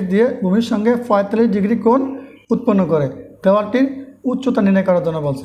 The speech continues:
ঠিক আছে? আর এটাই যে মই, মই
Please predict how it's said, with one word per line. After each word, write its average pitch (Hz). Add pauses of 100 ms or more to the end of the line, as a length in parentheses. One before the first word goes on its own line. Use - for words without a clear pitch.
ঠিক 269
আছে? 156 (1080)
আর 180 (640)
এটাই 269
যে 277 (160)
মই, 233 (240)
মই 214